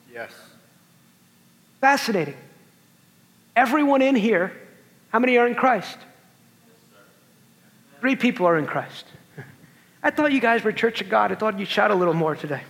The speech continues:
Speaker 2: I'm having fun with you. If you're in Christ,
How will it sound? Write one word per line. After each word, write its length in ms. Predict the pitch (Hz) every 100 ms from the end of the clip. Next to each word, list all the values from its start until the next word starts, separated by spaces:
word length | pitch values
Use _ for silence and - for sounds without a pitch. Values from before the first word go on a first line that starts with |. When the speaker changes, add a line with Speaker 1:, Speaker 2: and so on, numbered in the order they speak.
| - - - - - - - - - - - - - - - - - - -
Speaker 2:
I'm 140 | 151
having 260 | 135 143 135
fun 200 | - 143
with 180 | 131 135
you. 80 | 117 - _ _ _ _ _ _ _ _ _ _ _ _ _ _ _ _ _ _ _ _ _ _ _ _ -
If 140 | -
you're 180 | 208 240
in 120 | 247
Christ, 580 | 233 262 196 165 -